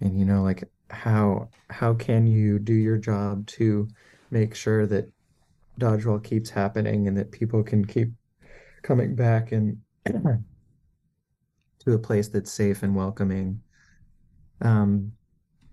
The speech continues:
so, yeah, I mean, with, I don't really wanna get into specifics here, but I think that,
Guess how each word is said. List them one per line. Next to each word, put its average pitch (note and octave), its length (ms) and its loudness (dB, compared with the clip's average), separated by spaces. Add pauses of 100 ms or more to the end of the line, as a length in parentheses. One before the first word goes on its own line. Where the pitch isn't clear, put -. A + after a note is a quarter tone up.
(600)
so, B2+ 600 0 (540)
yeah, C3 400 -2
I A2 80 -2
mean, A2 460 0 (120)
with, A#2 320 -6 (200)
I A#2 300 -12
don't C3 120 -2
really A#2 220 4
wanna G#2+ 220 2
get G#2 140 -2
into G#2+ 240 -2
specifics A2 600 -2
here, A2+ 200 2
but G#2 200 0
I G#2 80 0
think G#2+ 320 0
that, G2+ 320 -2